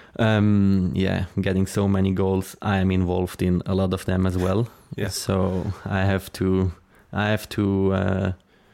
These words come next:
Speaker 1: to improve in the, in the defensive, um, I say last third in the box defending, because in the end it's there where we got the goals.
Speaker 2: Mm-hmm.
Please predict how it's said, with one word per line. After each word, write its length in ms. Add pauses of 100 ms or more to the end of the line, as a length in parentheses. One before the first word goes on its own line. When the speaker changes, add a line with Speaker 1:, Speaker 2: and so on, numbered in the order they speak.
(440)
Speaker 1:
to 220
improve 640
in 200
the, 420
in 260
the 500
defensive, 840 (840)
um, 800
I 100
say 220
last 360
third 300
in 100
the 80
box 300
defending, 580
because 300
in 100
the 120
end 160
it's 160
there 200
where 120
we 120
got 180
the 80
goals. 400 (100)
Speaker 2:
Mm-hmm. 220